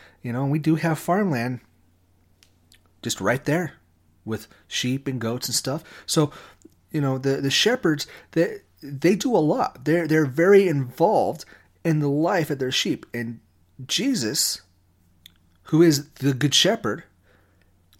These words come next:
he loves us. And his love for us is so great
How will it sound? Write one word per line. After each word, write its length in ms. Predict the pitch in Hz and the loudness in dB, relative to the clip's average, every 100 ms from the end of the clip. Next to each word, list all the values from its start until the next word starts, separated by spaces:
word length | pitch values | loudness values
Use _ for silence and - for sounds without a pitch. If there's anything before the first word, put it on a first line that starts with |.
| _ | _
he 200 | - 190 | -6 -2
loves 360 | 190 165 247 - | 0 0 -2 -6
us. 360 | - - - - _ _ _ _ _ - | -6 -6 -6 -12 _ _ _ _ _ 0
And 100 | 160 | 2
his 180 | 175 160 | 4 4
love 280 | 160 185 175 | 2 2 0
for 120 | 156 | -2
us 160 | 131 | -4
is 140 | 131 131 | 0 2
so 400 | - - 254 202 | 4 4 4 0
great 520 | 147 208 269 - - | -2 0 2 0 -8